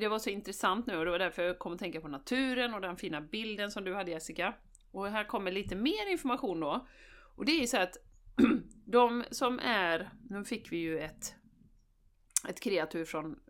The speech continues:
från, eh, luften då. Och de är kända för att, eh, röra sig väldigt snabbt och me-, målmedvetet.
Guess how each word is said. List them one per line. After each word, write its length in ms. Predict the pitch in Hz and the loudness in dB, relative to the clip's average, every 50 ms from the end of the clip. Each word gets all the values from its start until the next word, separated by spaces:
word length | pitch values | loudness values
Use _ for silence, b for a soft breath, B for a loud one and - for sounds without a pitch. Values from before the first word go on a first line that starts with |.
| - - | -20 -14
från, 400 | - - 175 156 151 151 151 151 | -8 -6 -4 -4 -4 -6 -8 -8
eh, 180 | 151 147 147 | -8 -8 -6
luften 440 | 156 170 165 - - - - 156 170 | -4 -4 -4 -6 -6 -8 -6 -4 -2
då. 260 | 175 156 - - B B B B B B B | -2 -2 -2 -4 B B B B B B B
Och 180 | B 180 190 190 | B -2 0 4
de 280 | 208 247 269 294 294 262 | 6 6 6 6 4 2
är 80 | 262 | 0
kända 420 | 262 - - 254 233 208 170 160 160 | 0 0 0 0 0 0 0 0 -2
för 420 | - - 175 160 160 156 151 - - | 0 0 0 0 2 0 0 -2 -4
att, 560 | - - 156 - - - - - - - - - - - - _ _ - - - | -2 -2 -2 -2 -6 -10 -14 -12 -12 -12 -12 -16 -20 -20 -20 _ _ -20 -12 -6
eh, 360 | 170 170 165 160 151 - 180 | -4 -2 -2 0 0 0 4
röra 360 | 214 269 269 240 190 165 160 | 6 8 8 8 8 6 2
sig 360 | 165 - 196 180 190 185 - - | 0 0 -2 -2 -2 -4 -8 -10
väldigt 420 | - - 185 185 190 185 170 165 - | -8 -4 -2 0 0 0 -2 -2 -2
snabbt 640 | - - - 240 247 254 285 269 - - - - - - _ | -2 -2 2 4 4 4 4 4 -2 -12 -16 -16 -18 -10 _
och 400 | - 185 180 - - _ - - 175 | -2 -2 -2 -2 -4 _ -12 -8 -4
me-, 180 | 196 208 196 | -2 -2 0
målmedvetet. 1000 | 160 202 214 208 190 165 160 147 143 151 147 147 - - 214 262 - - - - | 0 0 2 2 2 2 2 -2 -2 -4 -6 -6 -4 -2 -2 -2 -2 -4 -10 -20